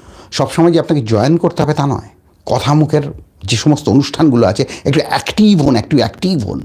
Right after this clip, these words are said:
রবিশ কুমারের দর্শকরা যেভাবে অ্যাক্টিভ, আপনারা আমার বন্ধু দর্শক নন, আশা রাখবো আপনারা অ্যাক্টিভ হবেন, এই অনুষ্ঠানটাকে হৈ হৈ করে হাজার হাজার মানুষের কাছে শেয়ার করবেন এবং তার সঙ্গে সঙ্গে যদি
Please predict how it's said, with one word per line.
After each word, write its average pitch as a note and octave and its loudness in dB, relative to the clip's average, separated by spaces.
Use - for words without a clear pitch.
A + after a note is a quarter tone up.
রবিশ F3+ 2
কুমারের F3+ 4
দর্শকরা E3+ 0
যেভাবে D3 0
অ্যাক্টিভ, E3+ -4
আপনারা D3 2
আমার D3 2
বন্ধু C#3 2
দর্শক A2 -2
নন, G2 -4
আশা A#2+ -2
রাখবো A#2 0
আপনারা G#2+ 0
অ্যাক্টিভ E3 -2
হবেন, C#3+ 2
এই C#3 4
অনুষ্ঠানটাকে C3 0
হৈ B2+ 2
হৈ A#2 0
করে B2 2
হাজার C#3 2
হাজার B2 2
মানুষের B2 0
কাছে G#2+ -4
শেয়ার B2+ 0
করবেন F#2+ -4
এবং A#2 -2
তার G#2 -4
সঙ্গে C3 0
সঙ্গে B2 0
যদি D3+ 4